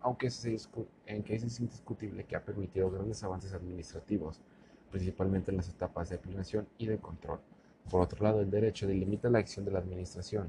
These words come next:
de tal manera que no nos afecten los derechos de los ter-, de los terceros. Y por último, tengo la economía,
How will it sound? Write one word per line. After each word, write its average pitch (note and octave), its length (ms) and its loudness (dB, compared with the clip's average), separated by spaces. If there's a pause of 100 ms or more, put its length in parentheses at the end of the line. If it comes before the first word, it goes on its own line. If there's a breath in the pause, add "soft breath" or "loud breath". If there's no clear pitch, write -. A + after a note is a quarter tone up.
(120)
de E2+ 80 -2
tal G2 160 0
manera G#2 340 2
que F2+ 160 -8
no F2+ 80 -4
nos F#2+ 180 -4
afecten F2+ 400 -8
los E2 140 -6
derechos D#2 340 -8
de E2 80 -6
los - 160 -10
ter-, - 220 -14 (100)
de F#2 80 -6
los E2 140 -4
terceros. - 480 -6 (560)
Y G#2 80 -2
por A2+ 180 4
último, G#2 480 0
tengo F2+ 220 -2
la F2+ 100 0
economía, E2+ 560 -6